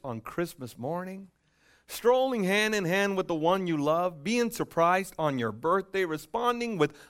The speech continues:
unbridled laughter to a comedian, or vacationing in an exotic locale. Everyone wants to be happy. We make chasing this elusive ideal a lifelong pursuit,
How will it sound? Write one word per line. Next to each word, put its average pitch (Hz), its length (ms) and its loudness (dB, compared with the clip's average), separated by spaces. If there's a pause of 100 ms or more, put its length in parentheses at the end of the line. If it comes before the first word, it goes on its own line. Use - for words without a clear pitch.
(160)
unbridled 208 800 4
laughter 165 540 2
to 156 220 -2
a 127 40 0
comedian, 175 640 -2 (260)
or 202 160 4
vacationing 202 840 0 (240)
in 147 100 -2
an 139 100 0
exotic 156 640 -2
locale. 135 640 -2 (800)
Everyone 131 560 2
wants 120 300 -2
to 127 100 -6
be 127 140 0
happy. 143 580 -2 (680)
We 180 120 4
make 233 240 2
chasing 220 500 0
this 185 200 2
elusive 220 640 2
ideal 185 680 2 (140)
a 160 100 4
lifelong 165 800 4 (160)
pursuit, 165 560 -2